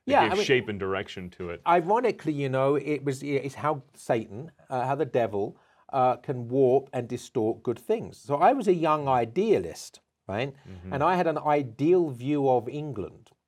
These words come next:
Speaker 2: Uh,
Speaker 1: Mm.
Speaker 2: and the ideal view of, view of England meant that the, well, the, all Englishmen are obviously white. So if the people living here that aren't white, they're not English.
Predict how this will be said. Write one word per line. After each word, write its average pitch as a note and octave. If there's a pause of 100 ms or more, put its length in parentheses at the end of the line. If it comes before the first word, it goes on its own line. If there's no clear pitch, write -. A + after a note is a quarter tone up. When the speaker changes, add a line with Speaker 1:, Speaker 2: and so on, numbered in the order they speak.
(440)
Speaker 2:
Uh, A#2
Speaker 1:
Mm. -
Speaker 2:
and B2+
the B2
ideal C3+
view C#3+
of, B2
view B2
of A#2+
England G#2+
meant A#2
that A2+
the, A#2
well, A#2
the, G#2+
all B2+
Englishmen G#2+
are G2
obviously F#2
white. G2+
So G2+
if G2+
the G#2+
people C3
living G#2+
here G#2
that G2
aren't G2+
white, G#2+
they're F#2+
not G#2
English. G2+